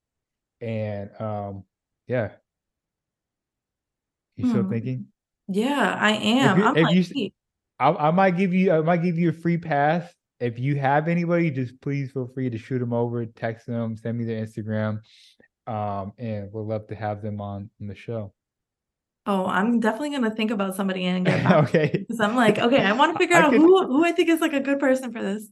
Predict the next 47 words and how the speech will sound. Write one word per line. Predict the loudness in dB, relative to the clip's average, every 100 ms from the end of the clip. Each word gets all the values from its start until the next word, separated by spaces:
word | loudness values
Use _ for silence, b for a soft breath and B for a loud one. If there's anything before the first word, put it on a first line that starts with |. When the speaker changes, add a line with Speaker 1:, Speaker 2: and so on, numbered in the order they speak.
| _
Speaker 1:
Yeah, | 2 4
yeah, | 4 6 6 4
yeah. | 2
Just | -2 2
go |
ahead, | 4 4 2
think | 2
about | 4 6
it. | 4 4
Let | 0 0
me |
know. | 0 2 2 2 -2
Uh, | 0 2 0 -4 _ -4
feel | -4
free | -2 -2
to | -2
connect | -2 -4 -6 -8 _ -12
me | -6 -2
with | -2 -2
them, | -2 0 -2 -4 -4
and | -4 -4
we'd | -6
love | -4 -4 -4
to, | -6 -6 -8
to | -10
have | -6 -6
'em | -4
on | -6 -6
here. | -6 -6 -6 -10 b b b _ _ -12
Um, | -10 -8 -10 -14
if | -14
you | -6
have | -4 -2
anybody | -4 -4 -4 -4
in | -4
Dallas, | -2 0 -2
that'd | -4 -6
be | -4
great. | -2 -2
We | -2
could | -4
do | -6
in-person | -6 -6 -6 -6 -8
interview. | -8 -8 -6 -6
If | -6
not, | -4 0 0 0
Speaker 2:
Ooh. | -6